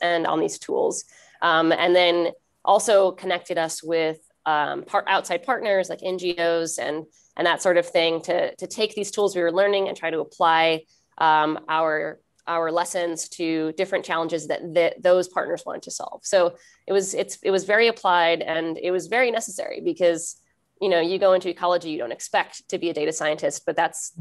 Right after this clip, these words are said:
that the new world is that you, you are. Um, so I've really, I, I think that Berkeley is really trying to c-, connect folks from all different backgrounds and all different stages of their career to this data science,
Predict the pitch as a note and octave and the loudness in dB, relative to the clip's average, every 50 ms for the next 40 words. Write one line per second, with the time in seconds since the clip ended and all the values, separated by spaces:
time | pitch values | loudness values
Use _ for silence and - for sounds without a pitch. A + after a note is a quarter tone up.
0 | - - - A2+ C#3 F3+ F3 F3 F3+ G3 G#3 G3 F#3+ F3+ E3+ E3+ D#3+ D#3 E3 D#3 | -8 -6 -6 -2 0 0 2 2 2 2 4 4 4 4 2 0 -2 -4 -4 -4
1 | - D#3+ E3 D3+ C3+ - - - E3+ D#3+ A2+ B2 - - - - _ - - F3+ | -4 -4 -6 -6 -6 -8 -8 -8 -4 -4 -2 -2 -4 -6 -10 -12 _ -2 0 0
2 | F3+ E3+ E3+ F3 F3+ G3+ G3 - _ _ _ _ _ _ - - G3 G3 F#3+ F#3 | 2 0 0 -2 -2 -6 -8 -12 _ _ _ _ _ _ -2 2 2 4 4 4
3 | F3 F3+ E3+ G3 A3+ A3+ A3+ G#3+ G3+ F#3 - - - E3+ F#3 - - - F3 F3+ | 4 2 2 2 2 2 4 2 2 0 -2 -4 -4 -4 -4 -4 -4 -4 -4 -4
4 | - G#3 F#3+ F#3 F#3 F3 E3 E3 - - _ _ _ _ _ _ _ _ _ _ | -4 -4 -2 0 2 2 0 0 -2 -8 _ _ _ _ _ _ _ _ _ _
5 | _ _ _ _ - G3+ A3 G3 - G#3 G3+ G3 F#3 F#3+ F3+ F#3 G3+ G3 G3 G3 | _ _ _ _ -2 0 0 2 2 2 2 2 2 0 -2 0 0 2 2 0
6 | G3 - F#3 F3 F3+ F3 F3 - G3 F3+ F3+ F3 E3+ - - _ - _ - F#3 | 0 -2 -2 -2 -4 -4 -6 -4 -2 0 0 0 0 -2 -6 _ -20 _ -20 -20
7 | F3+ - _ - - G3+ F#3 F#3 F3+ E3+ - - - G3 F#3 F3+ F3 - - - | -20 -20 _ -6 -2 0 2 2 2 0 -2 -4 0 2 2 2 2 -2 -4 -2
8 | F3+ F3 E3+ E3+ E3+ - _ _ _ _ _ - G3+ G#3+ G#3+ G#3+ G#3+ G#3+ G3 - | -2 0 0 0 -2 -6 _ _ _ _ _ 4 4 4 4 2 0 -2 -2 0
9 | - F#3 F3+ F3+ - F#3+ F3+ F3 E3+ E3+ E3+ D3+ D#3+ F3+ F3+ F#3 F#3 G3 - - | 0 0 0 0 0 -2 -2 -2 -2 -4 -4 -2 -2 -2 -2 -2 -4 -6 -6 -4
10 | - - - - F3 E3+ F3 F3 D#3+ F3 E3+ E3 D#3+ E3 D#3+ D3+ D#3 E3 D#3+ D#3+ | -8 -8 -4 -2 0 0 0 0 0 -2 -2 -2 -2 -4 -4 -4 -2 -4 -4 -4
11 | - - B3 C4 C4 A#3+ G#3+ G3 F#3 F3 F3 - _ _ _ _ _ _ - - | -6 -6 -4 -2 0 2 4 4 4 2 0 -2 _ _ _ _ _ _ -4 0
12 | G#3 G3+ G3 F#3+ F3 F3+ F3 E3+ - - - - - - F3 E3+ F3 E3+ - F3 | 2 2 2 4 4 4 4 4 2 -2 -10 -8 -4 -2 0 0 0 0 0 0
13 | D#3 D#3+ D#3+ D#3+ D3+ - - - - | 0 0 0 -2 -4 -4 -8 -8 -8